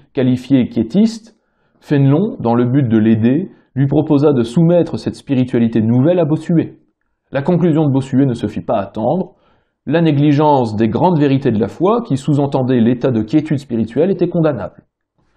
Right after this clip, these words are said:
En seize cent quatre-vingt-quinze, seize cent quatre-vingt-seize, Bossuet décide donc de convoquer à Issy-les-Moulineaux ce qu'on va appeler donc les conférences d'Issy, grande assemblée du clergé,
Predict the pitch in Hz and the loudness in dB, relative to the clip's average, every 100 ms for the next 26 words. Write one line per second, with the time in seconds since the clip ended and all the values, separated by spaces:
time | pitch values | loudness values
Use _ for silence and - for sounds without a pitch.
0 | _ _ _ _ 156 160 165 160 170 170 | _ _ _ _ -4 -2 -2 -2 0 0
1 | 160 156 156 165 156 151 120 135 127 - | 0 -2 0 0 0 -2 -4 -4 -4 -4
2 | 110 - 196 226 139 143 139 131 170 135 | -6 0 2 2 2 0 0 2 4 2
3 | 117 110 127 202 202 - _ 127 135 143 | -2 -2 2 0 0 -10 _ -4 0 2
4 | 139 135 151 131 120 139 - 131 110 104 | 2 2 4 4 2 0 -2 0 0 0
5 | 107 143 226 - - - _ _ - 127 | 2 2 0 -4 -18 -20 _ _ -8 -2
6 | 107 98 147 185 123 104 - 220 175 165 | -2 0 2 2 2 -2 0 0 2 0
7 | 135 127 101 101 - 139 240 220 123 196 | 0 -2 -4 -8 -4 0 2 2 2 2
8 | 165 - 143 131 113 - 113 101 117 196 | 0 -2 -2 0 0 -2 -6 -2 -2 -2